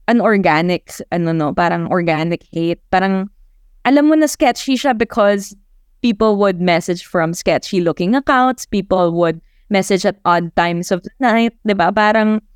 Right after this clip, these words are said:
and this was a trend that I'd seen, like, in quite a number of, uh, the harassment campaigns that I got to experience, especially when I was covering na rin the pandemic later on and then the,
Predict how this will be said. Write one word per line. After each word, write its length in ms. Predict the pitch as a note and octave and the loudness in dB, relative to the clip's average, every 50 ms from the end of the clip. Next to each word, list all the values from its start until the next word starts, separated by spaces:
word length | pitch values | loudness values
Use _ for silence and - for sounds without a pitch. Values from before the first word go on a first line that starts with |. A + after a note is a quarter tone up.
| _ - - _ _ | _ -20 -20 _ _
and 180 | - C4 C#4 B3+ | 0 2 2 2
this 120 | D4+ - | 2 2
was 180 | D#4 E4 D#4 C#4 | 0 0 2 2
a 80 | D#4+ | 0
trend 360 | - - - A3+ A3 A#3 A#3+ A3 | 0 0 2 2 2 2 2 2
that 100 | G#3+ - | 2 2
I'd 220 | F#3 F#3+ F#3 F3+ | 0 0 0 -2
seen, 440 | - - - G#3+ G3+ G3 F#3+ F#3 F#3 | -6 -6 -2 0 0 0 0 0 0
like, 220 | F#3 F3+ E3+ - - | 0 0 0 -2 -2
in 220 | - F3 F3+ F3+ | -2 -2 -2 0
quite 240 | F#3 - A#3+ C4+ - | 0 0 0 0 0
a 80 | - C4+ - | -2 -4 -2
number 480 | E3 E3+ F#3+ B3 C#4 C4 A3+ G3 F3+ F3 | -2 -2 0 2 2 2 4 4 4 4
of, 360 | E3 D#3 E3+ F3 E3+ E3+ F#3+ | 4 2 2 0 -2 -2 -2
uh, 160 | F3+ E3 - - _ _ _ _ | -2 -2 -2 -4 _ _ _ _
the 200 | - G3 F#3+ G3 | -6 -4 -2 0
harassment 540 | G3+ G#3 G3+ F#3 E3+ E3 F3 - G3+ F#3 G3+ | 2 2 2 2 2 0 -2 -4 -4 -4 -2
campaigns 400 | - F#3+ F3+ - E3+ F3 F3 - | -4 -4 -2 -2 -2 -2 -2 -2
that 120 | - E3 D3 | -2 -2 0
I 120 | D#3+ E3+ | 0 2
got 220 | E3+ E3 D#3 D#3 - | 2 2 0 2 2
to 60 | E3+ | 0
experience, 680 | E3 D3+ - - - D#3+ D#3 E3 E3 D3 D3 D3+ E3 - | 0 0 -2 -4 -2 0 0 2 2 0 -2 -4 -6 -8
especially 440 | E3+ - - E3+ E3 - G3 F3+ E3+ | -8 -4 -4 -4 -2 -2 -2 -2 0
when 140 | E3 E3 | 0 0
I 80 | D#3 D#3 | 0 0
was 180 | D#3 D#3+ D#3+ - | -2 -2 -6 -6
covering 520 | - - E3+ D#3 D#3+ E3 E3+ E3+ D#3+ D#3+ | -2 -2 -2 0 0 -2 -2 0 0 0
na 80 | D#3+ D3+ | -2 -2
rin 140 | D#3 D3+ D#3 | -2 -2 -4
the 60 | - | -4
pandemic 640 | - C#3+ D#3 D#3+ E3+ F3+ F#3+ G3 F#3+ F#3+ - - | -4 -4 -2 0 0 2 2 2 2 0 0 0
later 320 | G3 F3+ F3 F3 F3 E3+ C#3+ | 0 0 0 0 0 -2 0
on 300 | C#3 D#3 D#3+ D#3 D#3 D#3+ | 0 0 0 0 0 -2
and 140 | D3+ D3+ D#3+ | -2 -4 -4
then 220 | D#3+ D3+ D3+ D3+ | -4 -4 -4 -4
the, 300 | D#3+ D3 C#3 C#3+ C3+ - | -2 -2 -2 -2 -4 -6